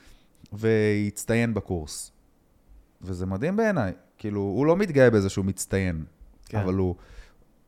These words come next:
Speaker 1: איך הוא אמר? "עושה כסף יותר מכל המורים שלו
Speaker 2: כן.
Speaker 1: היום", זוכר?
Speaker 2: כן.
Speaker 1: מדהים. ביחד, <laughs>
Speaker 2: כן.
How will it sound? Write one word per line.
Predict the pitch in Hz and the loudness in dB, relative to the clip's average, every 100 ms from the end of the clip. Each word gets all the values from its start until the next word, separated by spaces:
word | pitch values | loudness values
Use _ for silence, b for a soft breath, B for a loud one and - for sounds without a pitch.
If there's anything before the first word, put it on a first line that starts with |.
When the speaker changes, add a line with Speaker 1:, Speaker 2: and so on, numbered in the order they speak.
| _ - | _ -10
Speaker 1:
איך | - | -2
הוא | 123 | 0
אמר? | 135 131 98 - - | 0 -2 -6 -16 -10
"עושה | - | -6
כסף | 113 127 110 | -4 -2 -2
יותר | 110 113 | 0 0
מכל | 107 113 | 2 0
המורים | 104 98 104 | 2 0 -2
שלו | - 85 | -2 -2
Speaker 2:
כן. | |
Speaker 1:
היום", | 85 82 80 | -2 -6 -8
זוכר? | 82 117 113 _ | -4 -6 -6 _
Speaker 2:
כן. | 110 98 92 - _ - | -14 -14 -14 -20 _ -10
Speaker 1:
מדהים. | 92 185 175 _ _ | -10 -10 -14 _ _
ביחד, | - 87 104 123 120 95 92 - 110 - | -16 -4 2 2 2 -2 -4 -4 -4 -4
<laughs> | 98 110 - - | -8 -8 -10 -12
Speaker 2:
כן. | 104 101 | -10 -10